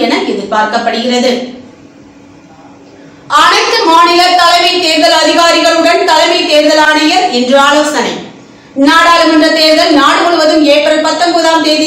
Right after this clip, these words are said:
தொடங்கி ஜூன் ஒன்றாம் தேதி வரை ஏழு கட்டங்களாக நடைபெற உள்ளது.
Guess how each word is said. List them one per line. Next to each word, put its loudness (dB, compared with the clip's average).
தொடங்கி 0
ஜூன் 0
ஒன்றாம் 0
தேதி 0
வரை 0
ஏழு 2
கட்டங்களாக 0
நடைபெற 2
உள்ளது. 0